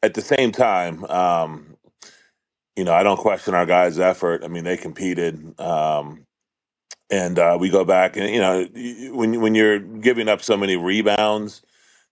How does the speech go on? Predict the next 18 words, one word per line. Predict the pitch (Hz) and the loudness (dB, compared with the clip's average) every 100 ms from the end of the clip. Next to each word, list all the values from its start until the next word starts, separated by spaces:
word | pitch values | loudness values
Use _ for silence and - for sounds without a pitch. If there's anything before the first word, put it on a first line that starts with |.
| _ | _
you, | 87 | -6
you | 92 95 | -4 -4
feel | 87 107 | 0 2
like | 95 90 | 2 2
maybe | 95 98 104 | 2 2 0
it's | 95 | 0
an | 98 | 0
effort | 98 98 101 | 0 2 -2
thing. | 82 101 98 95 95 - - | 0 0 0 -2 -8 -14 -6
Um, | 82 78 78 73 76 - 80 | -4 -2 -4 -6 -10 -20 -8
but | 90 | -2
as | 90 | -2
you | 87 | 0
go | 107 | 0
back | 104 110 | 2 0
and | 95 | 0
watch | 90 87 | 0 0
film, | - - 101 98 107 110 | -2 0 2 4 2 -2